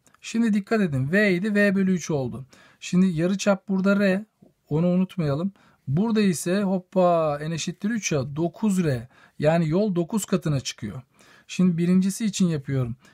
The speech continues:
Yarıçapın R olduğu yerde yola X dersem hızına da V demiştik. Periyot. Bir tur atma süresi periyot. İkincisinde dokuz R'den dolayı döndüğünüz çember dokuz X olur. Hızınız ne? V bölü üç olur. Çarpı bu da T iki. At bunu da bu tarafa.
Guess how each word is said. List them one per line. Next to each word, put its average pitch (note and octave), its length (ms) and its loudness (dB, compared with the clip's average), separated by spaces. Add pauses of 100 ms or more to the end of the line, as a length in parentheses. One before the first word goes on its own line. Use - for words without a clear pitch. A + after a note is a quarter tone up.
(140)
Yarıçapın F#3 600 0
R G3+ 160 2
olduğu E3+ 340 -2
yerde D#3+ 360 0
yola D#3 240 0
X F#3+ 300 -4
dersem E3+ 440 0 (280)
hızına F3+ 320 2
da F#3 140 0
V F#3+ 200 2
demiştik. E3+ 520 -4
Periyot. F#3 420 0
Bir E3+ 180 -2
tur E3+ 140 -2
atma E3 300 0
süresi D3 360 -6
periyot. F#3 400 0 (400)
İkincisinde F#3 720 2
dokuz F#3+ 360 -2
R'den F#3+ 400 2
dolayı D#3 400 -4 (380)
döndüğünüz D#3+ 600 2
çember F3 580 0
dokuz F#3+ 320 0
X - 240 -2
olur. E3 340 -4 (460)
Hızınız F3+ 460 2
ne? G3 220 0 (100)
V F#3 220 2
bölü G3 220 2
üç G3 160 -6
olur. F#3+ 380 -2
Çarpı E3+ 420 0
bu F3+ 100 -6
da F#3+ 120 0
T F3+ 220 2
iki. D3+ 240 -8
At F3+ 280 0
bunu F#3+ 180 2
da E3+ 120 -2
bu D3+ 80 -8
tarafa. E3+ 460 -2